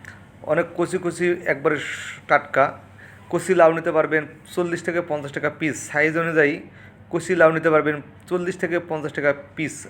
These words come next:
জালি লাউ নিতে পারবেন চল্লিশ থেকে পঞ্চাশ ষাট টাকা পিস, ভেন্ডি নিতে পারবেন আশি টাকা কেজি, ভেন্ডি নিতে পারবেন আশি টাকা কেজি।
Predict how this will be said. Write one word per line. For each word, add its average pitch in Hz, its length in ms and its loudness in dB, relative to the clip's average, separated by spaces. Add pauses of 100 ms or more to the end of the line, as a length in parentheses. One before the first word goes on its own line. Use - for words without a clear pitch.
(180)
জালি 156 240 6
লাউ 170 160 8
নিতে 165 180 0
পারবেন 147 220 2 (100)
চল্লিশ 156 260 -4
থেকে 156 160 0 (580)
পঞ্চাশ 156 300 -2
ষাট 147 220 -2
টাকা 143 240 2
পিস, 170 180 -4 (560)
ভেন্ডি 147 260 4
নিতে 175 180 2
পারবেন 160 220 4 (120)
আশি 139 160 -4
টাকা 165 200 8
কেজি, 120 160 -2 (120)
ভেন্ডি 147 320 -2
নিতে 165 200 0
পারবেন 147 220 2 (120)
আশি 143 160 -2
টাকা 156 180 6
কেজি। 104 200 -6